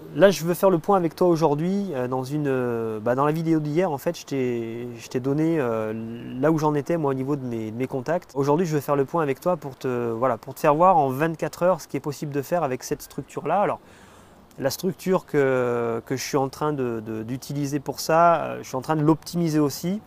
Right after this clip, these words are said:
Et donc voilà, je voulais te donner les premiers résultats. Alors déjà, en vingt-quatre heures, je suis passé par rapport à ma page de deux cent quarante-neuf likes à deux cent cinquante-huit likes. Sur Twitter, je suis passé de deux cent vingt-deux,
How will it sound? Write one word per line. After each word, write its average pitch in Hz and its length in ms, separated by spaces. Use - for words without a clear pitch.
Et 127 80
donc 165 160
voilà, 131 220
je 120 60
voulais 165 160
te 156 40
donner 170 300
les 156 80
premiers 170 260
résultats. 147 420
Alors 113 200
déjà, 170 400
en 143 80
vingt-quatre 165 340
heures, 196 80
je - 60
suis 175 100
passé 180 420
par 151 180
rapport 131 240
à - 20
ma 131 160
page 175 360
de 135 120
deux 131 180
cent 165 220
quarante-neuf 143 640
likes 185 420
à 135 80
deux 135 160
cent 185 220
cinquante-huit 156 640
likes. 131 520
Sur - 260
Twitter, 165 360
je - 60
suis - 80
passé 143 320
de 131 80
deux 131 180
cent 151 220
vingt-deux, 147 480